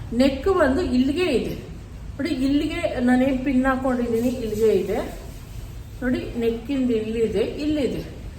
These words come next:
ಯಾವುದು ಕೂಡ ನನಗೆ, ಆ, ಕಡಿಮೆ ಅಂತ ಅನ್ನಿಸ್ತಾ ಇಲ್ಲ. ಸ್ಟಿಚ್ ನೀವು ಯಾವ ರೀತಿ ಹಾಕ್ತೀರಾ ಅದ್ರ ಮೇಲೆ ಡಿಪೆಂಡ್ ಆಗಿರುತ್ತೆ. ಒಂದು ನೀವು ಎಷ್ಟೇ ಡೀಪ್ ಇಟ್ಕೊಳ್ಳಿ ಡ್ರಾಪ್ ಆಗಲ್ಲ. ಕರೆಕ್ಟಾಗಿ ಸ್ಟಿಚ್ ಮಾಡಿ ಅಷ್ಟೇನೆ. ಎಲ್ಲರಿಗೂ ಯುಗಾದಿ ಹಬ್ಬದ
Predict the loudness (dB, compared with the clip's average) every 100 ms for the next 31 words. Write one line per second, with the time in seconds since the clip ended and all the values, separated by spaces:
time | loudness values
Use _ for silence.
0 | -14 -14 -2 2 2 2 0 -2 0 2
1 | 2 0 -2 -2 -4 -4 -2 -2 -2 -2
2 | -2 0 -2 -2 -4 -4 -2 -4 -4 -6
3 | -4 -4 -4 -6 -10 -12 -14 -14 -14 -12
4 | -6 -2 -2 -2 -2 0 2 2 0 0
5 | -2 -2 -2 -2 -2 -2 -4 -4 -4 -4
6 | -4 -4 -4 -4 -4 -6 -6 -4 -2 -2
7 | -2 -6 -8 -4 0 0 0 0 0 0
8 | -2 -4 -4 -6 -6 -2 -2 -2 -4 -4
9 | -6 -4 -4 -4 -4 -8 -10 -12 -12 -6
10 | 0 0 0 -2 0 0 0 -4 -4 -4
11 | -6 -4 -4 -4 -6 -6 -6 -6 -6 -4
12 | -2 -2 0 0 0 -2 -4 -6 -6 -6